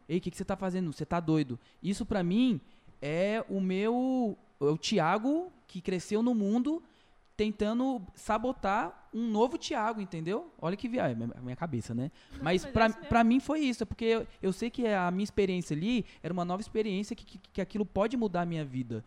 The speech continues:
Speaker 2: Uhum.
Speaker 1: Então eu via, tipo assim, o Thiago antigo tentando sabotar o Thiago novo, que tava vivendo coisas novas, e por estranhar e por ser algo novo, eu ficava, tipo, me puxando, entendeu?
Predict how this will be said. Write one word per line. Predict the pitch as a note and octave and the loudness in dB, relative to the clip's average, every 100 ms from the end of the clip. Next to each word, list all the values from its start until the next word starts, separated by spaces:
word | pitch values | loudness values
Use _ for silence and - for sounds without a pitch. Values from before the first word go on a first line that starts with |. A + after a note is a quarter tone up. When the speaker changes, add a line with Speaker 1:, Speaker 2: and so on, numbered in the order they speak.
| - | -12
Speaker 2:
Uhum. | B3 - | -20 -12
Speaker 1:
Então | D#3 - G3+ A3+ | -8 -4 -2 0
eu | G3 G3 | 2 2
via, | E3 G#3 | 2 2
tipo | G3+ G3 | 0 -2
assim, | G#3+ G3 | -4 -4
o | |
Thiago | E3+ - F3 G3+ | -4 0 0 0
antigo | A3 A3 - G#3 A3+ C#4+ D4 - _ | -2 -4 -4 -4 -4 -4 -6 -18 _
tentando | G#3+ G3 G#3+ | -8 -6 -4
sabotar | G#3 G3 G3+ G3+ | -2 0 0 2
o | G3 | 2
Thiago | - F#3+ G#3 | 2 0 2
novo, | A3 F#3 | 4 2
que | E3 | 2
tava | E3 E3 | -2 0
vivendo | E3 D#3 D3+ A3 | 2 2 2 2
coisas | A#3+ G#3 F#3+ | 2 2 2
novas, | E3 D3 E3+ A3 C#4+ - - - | 0 2 2 0 -6 -12 -20 -6
e | F3+ | -4
por | - A3 B3+ A#3 | 2 4 6 4
estranhar | G3+ F3+ G3 F3+ E3+ | 0 -4 -4 -4 -2
e | G3 | -2
por | F3+ | -4
ser | - F#3+ | -2 2
algo | F#3+ F3+ | 2 2
novo, | E3+ F#3 A3+ F3 | 0 0 0 -2
eu | - D3+ | -6 -6
ficava, | - E3+ | -2 -2
tipo, | E3+ - F3 | -2 -6 -6
me | F#3 | -4
puxando, | F3+ G3+ - F#3+ E3 | -4 -6 -6 -6 -6
entendeu? | D3+ C#3+ D3 F3+ | -6 -6 -6 -6